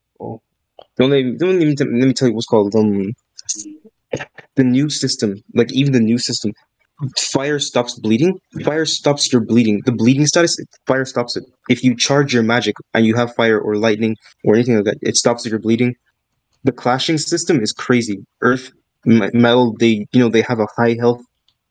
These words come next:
Speaker 1: Mm-hmm.
Speaker 2: So if you're clashing with anything else other than earth or metal, your, your, your, your magic's not gonna, what's called,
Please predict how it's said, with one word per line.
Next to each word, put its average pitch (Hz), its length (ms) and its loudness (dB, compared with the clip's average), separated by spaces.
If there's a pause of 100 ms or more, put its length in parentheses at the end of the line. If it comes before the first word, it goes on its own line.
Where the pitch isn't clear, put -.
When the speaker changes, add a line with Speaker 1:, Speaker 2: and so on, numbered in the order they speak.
Speaker 1:
Mm-hmm. 160 240 2
Speaker 2:
So 127 200 0
if 110 120 -8
you're 117 120 0
clashing 117 380 -2
with 110 100 -2 (220)
anything 117 380 0
else - 380 0
other 117 140 2
than 104 260 0
earth 110 260 0
or 98 200 4
metal, 104 340 4
your, 110 300 2
your, 110 160 2 (160)
your, 113 280 2
your 120 120 4
magic's 117 280 -2
not 110 140 -2
gonna, 107 160 0
what's 104 140 -4
called, 101 260 0